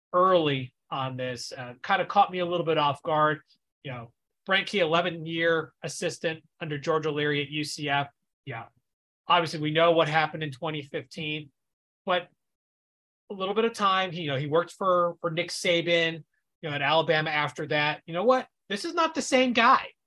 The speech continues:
This is not the same coach. And I kind of poo-poo when he was, uh, named interim coach because of our experience at U C F. That's biased. But the truth is, he's not the same coach that he was during his time at U C F. We obviously seen him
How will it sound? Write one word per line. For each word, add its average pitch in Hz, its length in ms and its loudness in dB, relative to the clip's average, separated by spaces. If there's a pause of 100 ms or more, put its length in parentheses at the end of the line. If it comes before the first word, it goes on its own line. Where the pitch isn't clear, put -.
This - 120 -14
is 247 80 -8
not 269 200 -2
the 240 60 -6
same 226 300 -4
coach. - 380 -2
And 170 80 -2
I 240 80 2
kind 269 200 2
of - 100 -4
poo-poo 240 420 2
when 160 140 -2
he 185 80 -2
was, 196 320 -2
uh, 156 240 0 (580)
named 185 240 0
interim 180 400 2
coach 190 420 2
because 170 300 -2
of 151 100 -4 (640)
our 131 160 -4
experience 151 440 -4
at 143 80 -10
U 147 100 -6
C 175 220 -4
F. 190 160 0 (100)
That's 123 140 -20
biased. 175 500 0 (520)
But 175 120 -2
the 165 60 -8
truth 202 260 -2
is, 233 300 6
he's 175 240 -8
not 185 200 0
the 220 80 -6
same 202 300 -2
coach 190 640 -4 (380)
that 170 120 0
he 170 80 -4
was 165 400 2
during 160 240 -2
his 156 140 -6
time 170 200 -2
at 147 80 -10
U 143 120 -6
C 165 240 -4
F. 185 180 0
We 151 120 -2
obviously 143 680 -2 (220)
seen 151 540 -4 (260)
him 147 400 -2